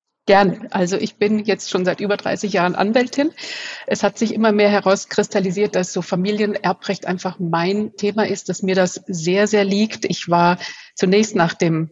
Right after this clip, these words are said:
Jurastudium in Münster, sind wir nach München gezogen, habe dann gleich nach dem zweiten Examen hier einen Job bekommen in einer kleinen Kanzlei,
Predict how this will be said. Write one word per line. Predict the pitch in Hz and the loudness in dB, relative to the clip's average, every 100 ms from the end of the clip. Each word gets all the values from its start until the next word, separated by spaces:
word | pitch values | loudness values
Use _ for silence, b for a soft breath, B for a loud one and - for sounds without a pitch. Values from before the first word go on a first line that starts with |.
| - | -2
Jurastudium | 214 214 - 175 170 | 0 0 0 0 0
in | 160 | 0
Münster, | 202 277 - 240 226 - | 2 0 0 2 2 0
sind | 156 | -4
wir | 151 | -4
nach | 165 | -2
München | 190 254 254 226 | -2 -2 0 -2
gezogen, | 220 - 214 208 185 | -4 -2 0 0 0
habe | 175 | -2
dann | 180 165 | -2 0
gleich | 156 175 | 2 2
nach | 180 165 | 2 0
dem | 165 160 | -2 -4
zweiten | - 156 165 | -2 -2 -2
Examen | - - 170 165 175 | -6 -4 -2 0 2
hier | 170 151 160 - | 2 2 0 -4
einen | 170 | 0
Job | 240 269 | 0 0
bekommen | 240 - 196 | -2 2 2
in | 175 | 2
einer | 156 | -2
kleinen | - 190 247 | 0 2 2
Kanzlei, | 240 208 202 214 196 196 | 2 -2 0 2 4 4